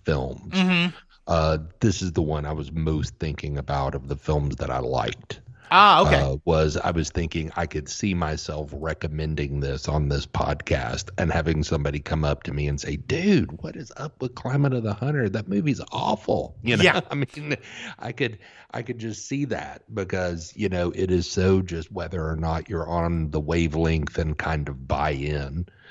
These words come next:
Speaker 1: Uh, I thought that Ben Hall, who played Wesley, was
Speaker 2: Yes.
Speaker 1: amazing.
Speaker 2: Yes.
Speaker 1: And so just so charismatic and so good and just really makes this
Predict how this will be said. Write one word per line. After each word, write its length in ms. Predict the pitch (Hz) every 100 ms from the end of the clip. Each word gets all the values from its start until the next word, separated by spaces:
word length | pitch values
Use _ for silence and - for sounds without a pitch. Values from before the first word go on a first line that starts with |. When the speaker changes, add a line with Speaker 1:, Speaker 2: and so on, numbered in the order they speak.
| - - -
Speaker 1:
Uh, 240 | 76 -
I 140 | - 90
thought 280 | - 92 80
that 240 | 78 78
Ben 220 | 80 80
Hall, 480 | - 80 82 82 85
who 140 | 80
played 400 | 76 76 73 69
Wesley, 640 | 67 73 - 87 92 92 90 - -
was 140 | 76
Speaker 2:
Yes. 0 |
Speaker 1:
amazing. 760 | 71 73 71 69 - - - 92 - - _ -
Speaker 2:
Yes. 320 | 117 131 143 147
Speaker 1:
And 220 | 135 120
so 120 | 85
just 300 | - 82 -
so 280 | 107 95 87
charismatic 920 | - 82 82 73 78 76 76 71 73
and 160 | 73 73
so 340 | - 87 82
good 520 | 76 82 78 80 71
and 160 | 76 73
just 220 | 80 - 92
really 500 | 90 90 110 98 82
makes 460 | 78 78 80 - -
this 520 | - 78 76 - -